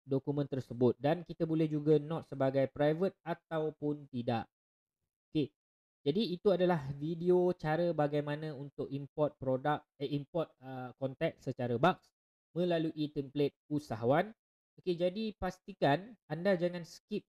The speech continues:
video yang telah kami sediakan untuk memastikan anda faham dan tahu cara penggunaan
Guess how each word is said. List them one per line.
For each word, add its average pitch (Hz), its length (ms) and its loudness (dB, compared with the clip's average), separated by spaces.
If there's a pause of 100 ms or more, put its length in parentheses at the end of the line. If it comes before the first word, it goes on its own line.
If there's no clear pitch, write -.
(120)
video 160 480 -2
yang 151 160 -6
telah 139 240 -6
kami 139 240 -4
sediakan 131 720 2
untuk 135 320 -6
memastikan 143 720 -6 (160)
anda 139 320 -6
faham 147 400 -2
dan 135 240 -4
tahu 131 400 0
cara 131 400 -2
penggunaan 139 720 -10